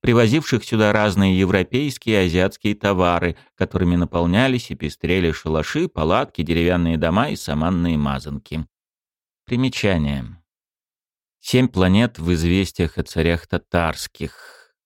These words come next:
Напечатано Казембеком в Казани в тысяча восемьсот тридцать втором году. Страницы семьдесят седьмая, семьдесят восьмая.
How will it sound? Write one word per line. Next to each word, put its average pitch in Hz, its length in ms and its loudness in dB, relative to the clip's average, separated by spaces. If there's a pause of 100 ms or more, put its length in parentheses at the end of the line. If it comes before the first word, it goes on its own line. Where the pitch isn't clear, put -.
(400)
Напечатано 139 640 -2
Казембеком 82 840 -2
в - 100 -14
Казани 87 720 0 (200)
в - 120 -20
тысяча 170 600 -4
восемьсот 95 600 -4 (100)
тридцать - 480 -6
втором 82 600 -2 (200)
году. 71 720 -8 (560)
Страницы 85 720 0
семьдесят 82 640 -4
седьмая, 120 640 -4
семьдесят 90 760 -6
восьмая. 64 840 -6